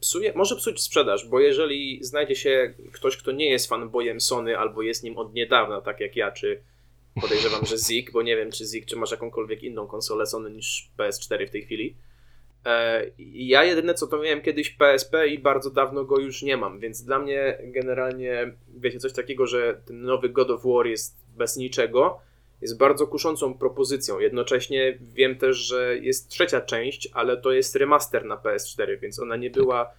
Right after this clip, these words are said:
Speaker 1: oryginalnie na P S cztery i spoko, fajnie, że jest remaster, ale chodzi o to, że gdyby ten God of War miał czwórkę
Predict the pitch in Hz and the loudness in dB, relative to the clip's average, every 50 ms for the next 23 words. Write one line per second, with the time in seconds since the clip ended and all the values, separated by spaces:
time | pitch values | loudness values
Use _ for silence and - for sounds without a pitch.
0 | _ _ _ _ _ - 120 127 123 123 127 131 131 123 117 110 110 107 - - | _ _ _ _ _ 0 0 2 2 2 2 4 4 4 2 0 -2 -4 -2 -2
1 | 110 107 - - - - 98 92 - - 107 107 - - - - - - - - | -2 -2 -2 -2 -2 -2 0 0 -2 -6 -8 -12 -16 -12 -12 0 2 2 2 2
2 | 113 - 123 120 113 110 104 110 107 - 117 117 127 127 - 131 - - 120 120 | -2 -4 -4 -4 -2 -2 -2 -2 -4 -4 -4 -4 -4 -2 0 -2 -2 0 0 0
3 | 120 120 117 - - _ _ _ _ - 123 117 135 143 139 143 127 139 135 151 | 0 0 -2 -4 -10 _ _ _ _ -8 2 4 4 6 6 4 2 2 2 2
4 | 147 139 127 - 139 139 135 156 151 143 135 151 147 143 135 131 131 - - 208 | -2 0 0 -2 0 2 2 2 2 4 4 4 2 4 2 0 0 0 0 2
5 | 220 190 - 123 127 170 196 | 2 4 4 4 4 4 4